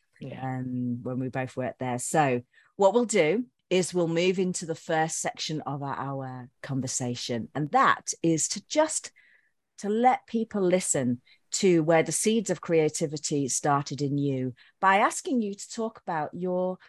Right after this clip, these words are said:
Speaker 2: favourite childhood memories of play. Can you do that for us?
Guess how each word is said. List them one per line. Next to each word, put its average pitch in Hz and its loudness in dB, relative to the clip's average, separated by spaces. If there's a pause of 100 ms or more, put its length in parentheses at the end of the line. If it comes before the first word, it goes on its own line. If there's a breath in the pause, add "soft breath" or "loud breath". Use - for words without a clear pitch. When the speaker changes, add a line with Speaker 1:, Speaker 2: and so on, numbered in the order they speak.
(140 soft breath)
Speaker 2:
favourite 214 0
childhood 226 0
memories 185 0
of 185 0
play. 160 -2
Can 170 0
you 165 2
do 180 6
that 175 2
for 139 -4
us? 127 -6